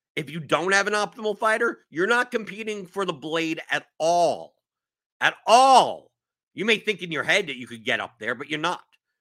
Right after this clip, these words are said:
You're competing for a min cash. That's it. Whether or not it's a one point five X or a three X even, you know, if you get a little bit up the hockey stick, you know, up the, the, you know, the, the handle of the hockey stick. But it's gonna be from twenty-two percent, twenty-five percent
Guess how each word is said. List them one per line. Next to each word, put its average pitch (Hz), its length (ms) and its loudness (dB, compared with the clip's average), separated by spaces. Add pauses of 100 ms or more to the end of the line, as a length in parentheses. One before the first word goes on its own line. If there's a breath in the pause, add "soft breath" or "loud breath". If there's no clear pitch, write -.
(180)
You're 185 160 2
competing 202 400 -2
for 180 160 -4
a 160 60 0
min 127 180 -6
cash. - 360 -20
That's 160 200 -4
it. - 240 -6 (380)
Whether 208 260 0
or 220 60 2
not 208 220 2
it's 175 120 -8
a 160 40 -4
one 175 240 -4
point 165 240 -6
five 165 300 0
X 165 220 -8
or 117 120 -6
a 98 40 -8
three 135 440 -6
X 160 320 -4
even, 170 480 -8
you 139 80 -8
know, 135 120 -4
if 123 120 -12
you 123 40 -14
get 127 160 -12
a - 520 -18
little 135 100 -6
bit 131 140 -8 (100)
up 143 200 -6
the 156 80 0
hockey 165 320 -6
stick, 170 300 -8
you 135 80 -12
know, 123 120 -6
up 127 180 -10
the, 123 260 -4
the, 117 200 -8
you 120 80 -12
know, 117 120 -8
the, 110 180 -10 (120)
the 104 60 -12
handle 156 400 -10
of 156 80 -14
the 156 60 -8
hockey 165 280 -12
stick. 240 280 -14 (680)
But 156 140 -2 (100)
it's 151 140 -6
gonna 190 160 -2
be 202 320 -4 (420)
from 156 160 -8
twenty-two 220 640 -4
percent, 185 480 -2
twenty-five 180 500 -2
percent 170 460 -6